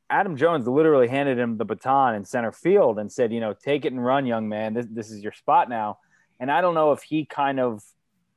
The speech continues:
you know, w-, was just counting on, on, "I'm gonna show up and I'm gonna have a job and I'm gonna kill it," 'cause he, 'cause he just didn't. And I don't know if he let the pressure get to him or what, but, uh, like we've talked about, all the credit in the world to him for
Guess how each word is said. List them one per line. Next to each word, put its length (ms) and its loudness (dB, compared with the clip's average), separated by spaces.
you 140 -6
know, 460 -8
w-, 240 -6
was 180 -8
just 400 -8
counting 380 -2
on, 380 0
on, 420 -4
"I'm 120 -2
gonna 140 -2
show 320 2
up 200 2
and 100 -2
I'm 100 -4
gonna 160 -4
have 160 -2
a 40 -8
job 420 2
and 80 -4
I'm 140 -6
gonna 160 -8
kill 340 0
it," 160 0
'cause 160 -4
he, 80 -10
'cause 260 -10
he 200 -8
just 220 -12
didn't. 360 -2
And 160 -4
I 120 2
don't 140 0
know 180 4
if 120 0
he 120 -4
let 260 0
the 60 -6
pressure 360 -4
get 180 0
to 120 -2
him 140 0
or 60 0
what, 280 2
but, 200 2
uh, 580 -16
like 140 -2
we've 160 -10
talked 260 -2
about, 140 -2
all 160 4
the 60 2
credit 240 0
in 80 -2
the 60 -4
world 260 0
to 80 -6
him 280 -6
for 580 0